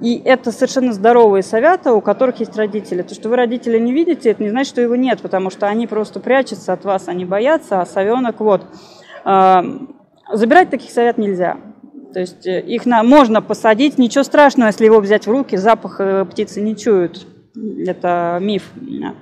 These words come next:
Посадить в безопасное место, повыше, там на крышу какого-нибудь гаража, всё зависит от того, где он сидит,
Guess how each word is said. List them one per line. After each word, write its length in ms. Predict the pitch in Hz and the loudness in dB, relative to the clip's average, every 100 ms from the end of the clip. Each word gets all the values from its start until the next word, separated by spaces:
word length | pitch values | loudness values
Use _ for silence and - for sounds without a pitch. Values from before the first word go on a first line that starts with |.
| - _ _ _ | -20 _ _ _
Посадить 460 | 254 240 214 226 | -4 0 0 -2
в 20 | 185 | -2
безопасное 640 | 190 190 - 190 214 208 | -2 -2 -2 -6 -6 -6
место, 400 | 226 294 330 240 | -2 0 0 -4
повыше, 560 | 180 202 202 311 - 214 | 0 0 2 0 -2 -2
там 240 | 208 190 | 0 0
на 120 | 196 | -2
крышу 360 | 190 226 226 202 | -2 -2 -2 -6
какого-нибудь 380 | 185 208 202 175 | -8 -6 -4 -2
гаража, 400 | 202 220 262 269 | 0 2 0 -2
всё 100 | 196 | -4
зависит 300 | 196 185 185 | -6 -6 -8
от 80 | |
того, 180 | 180 196 | -6 -6
где 100 | 185 | -4
он 100 | 185 | -6
сидит, 320 | - 214 190 | -6 -6 -6